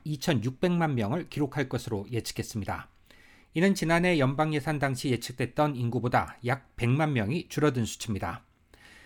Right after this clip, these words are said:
지난해 연방 예산 발표 당시 정부는 올해 순이민자 수를 이십칠만 천삼백 명, 내년에 순이민자 수를 이십육만 칠천육백 명으로 예측했었습니다. 하지만 올해 연방 예산안 발표에서 정부는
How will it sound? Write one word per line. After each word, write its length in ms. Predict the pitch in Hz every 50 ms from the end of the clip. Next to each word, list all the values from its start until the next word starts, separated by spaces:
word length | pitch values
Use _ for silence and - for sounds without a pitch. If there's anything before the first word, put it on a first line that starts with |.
| - _ _
지난해 380 | - - 165 180 185 190 202 185
연방 280 | 151 156 160 185 180
예산 220 | 180 175 - 196 165
발표 240 | 170 156 - -
당시 480 | 160 156 147 147 131 - 190 165 123 107
정부는 500 | - - 127 127 123 147 160 156 120 82 -
올해 320 | - 123 131 151 147 143
순이민자 640 | - - - 190 175 139 127 120 117 120 117 120 113
수를 340 | - - 131 139 104 78 - - - - - _ -
이십칠만 760 | 131 135 143 127 - - - - - 170 147 151 170 180 175
천삼백 540 | - - 190 175 165 - - 190 180 165 143
명, 240 | 110 98 90 76 - - - - - - - - _
내년에 460 | - 127 127 135 156 170 190 196 185
순이민자 560 | - - - 214 185 170 151 143 135 127 139
수를 380 | 127 127 - 160 165 - - -
이십육만 760 | - 151 143 160 156 - - 180 170 170 160 160 160 127 92 -
칠천육백 720 | - - 185 - - 190 127 101 101 127 127 - 185 175
명으로 440 | 170 160 151 123 95 95 - 165 170 - 131
예측했었습니다. 1080 | 120 131 127 131 - - 135 - 139 127 - 127 - - - 104 - 107 90 - - - _ _ _ - - - - - - - - - _
하지만 360 | - 208 185 202 214 214 202
올해 180 | 175 165 190 190
연방 300 | 165 151 151 175 175 156
예산안 320 | 147 139 135 170 165 160
발표에서 480 | 151 156 143 131 - 156 139 - 165 143
정부는 500 | - 139 123 120 143 160 175 151 101